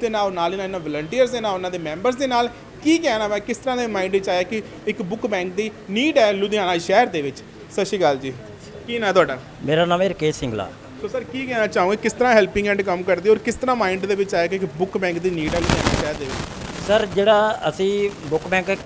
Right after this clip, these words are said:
Speaker 2: ਕੋਈ ਬੰਦਾ ਨਾ ਸਾਡੇ ਕੋਲੇ, ਜਿਵੇਂ ਸਾਡੀ ਐਨ ਜੀ ਓ ਚੱਲ ਰਹੀ ਹੈਗੀ ਹੈ, ਕੋਈ ਬੰਦਾ ਸਾਡੇ ਕੋਲ ਆਇਆ ਵੀ ਕਿ ਕ-, "ਸਾਨੂੰ ਤੁਸੀਂ ਕਿਤਾਬਾਂ ਲੈ ਕੇ ਦੇ ਸਕਦੇ ਹੋ?" ਤਾਂ ਅਸੀਂ ਉਹਨਾਂ ਨੂੰ ਕਿਹਾ ਵੀ, "ਹਾਂ, ਕੋਈ ਦਿੱਕਤ ਨਹੀਂ ਗੀ, ਕਿਉਂਕਿ ਤੁਸੀਂ ਸਾਡੇ ਕੋਲ ਆਏ ਹੋ ਤਾਂ ਅਸੀਂ ਤੁਹਾਨੂੰ ਖਾਲੀ ਨਹੀਂ ਮੋੜਾਂਗੇ।"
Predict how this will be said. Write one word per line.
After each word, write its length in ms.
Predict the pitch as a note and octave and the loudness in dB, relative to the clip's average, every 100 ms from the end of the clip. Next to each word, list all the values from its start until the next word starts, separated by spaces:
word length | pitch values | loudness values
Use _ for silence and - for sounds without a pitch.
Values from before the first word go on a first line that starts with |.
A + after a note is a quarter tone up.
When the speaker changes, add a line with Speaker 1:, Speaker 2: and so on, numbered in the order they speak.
| - | -4
Speaker 2:
ਕੋਈ 140 | G3 | 0
ਬੰਦਾ 300 | G3+ F3 F3 | 0 0 0
ਨਾ 100 | G3 | 0
ਸਾਡੇ 280 | G3+ E3+ F3 | 0 0 -2
ਕੋਲੇ, 500 | F#3 F#3 F#3+ G3 G3+ D#3+ | -2 -2 0 -2 -4 -6
ਜਿਵੇਂ 180 | E3 F3+ | -6 -4
ਸਾਡੀ 280 | E3+ F3+ E3+ | -4 -4 -2
ਐਨ 160 | D#3 | -2
ਜੀ 100 | D3+ | 0
ਓ 40 | F#3+ | 0
ਚੱਲ 180 | E3 | 0
ਰਹੀ 240 | E3 F#3 F3+ | 0 0 -2
ਹੈਗੀ 260 | D3 D#3+ | -2 0
ਹੈ, 120 | C3 G2 - - - - - | 0 0 -6 -14 -16 -12 4
ਕੋਈ 220 | G3+ A#3 | 8 8
ਬੰਦਾ 440 | G#3+ G3+ G#3 G3+ | 6 6 8 8
ਸਾਡੇ 260 | G3+ F#3 F#3 | 4 0 0
ਕੋਲ 160 | G3+ G3 | 0 4
ਆਇਆ 240 | E3+ F3+ | 4 4
ਵੀ 300 | F#3+ G3 G3+ F#3+ | 2 0 -2 -4
ਕਿ 60 | F3+ | -8
ਕ-, 240 | F3+ F3+ F3 | -6 -6 -6
"ਸਾਨੂੰ 340 | F3 F#3+ G3 - | -6 -4 -6 -4
ਤੁਸੀਂ 200 | F#3 F#3+ | -4 -2
ਕਿਤਾਬਾਂ 380 | F#3+ E3+ D#3 F#3 | -2 -2 2 2
ਲੈ 140 | F3 | 2
ਕੇ 160 | E3 F#3+ | 2 0
ਦੇ 160 | E3 | -2
ਸਕਦੇ 320 | D3+ E3+ F3 F#3 | 0 -2 0 -2
ਹੋ?" 140 | F#3 - - - | -2 -6 -14 0
ਤਾਂ 220 | F#3+ G#3 | 4 4
ਅਸੀਂ 200 | G3+ G#3+ | 4 2
ਉਹਨਾਂ 180 | A3 A3+ | 0 0
ਨੂੰ 80 | A#3 | -2
ਕਿਹਾ 180 | A3 A3 | 2 2
ਵੀ, 180 | A#3 G#3 | 2 0
"ਹਾਂ, 220 | F3+ G#3 | 0 -2
ਕੋਈ 180 | A3 A3 | -4 -4
ਦਿੱਕਤ 360 | F3 - G3+ | -4 -4 -4
ਨਹੀਂ 140 | A3 G#3+ | -4 -4
ਗੀ, 140 | G#3+ F#3 | -6 -4
ਕਿਉਂਕਿ 220 | G3+ G#3+ | -6 -4
ਤੁਸੀਂ 260 | G3+ F#3+ | -8 -8
ਸਾਡੇ 260 | F#3+ F3+ G3 | -4 -2 0
ਕੋਲ 160 | G#3+ G3+ | 0 2
ਆਏ 140 | F#3+ | 0
ਹੋ 60 | G3+ | -2
ਤਾਂ 140 | G#3 | -2
ਅਸੀਂ 140 | G3+ | -2
ਤੁਹਾਨੂੰ 200 | G3 G3+ | -4 -6
ਖਾਲੀ 280 | G#3 F3+ G#3 | -2 -2 0
ਨਹੀਂ 100 | A#3 | -2
ਮੋੜਾਂਗੇ।" 440 | G3+ D#3+ D3 B2+ | 0 0 0 -2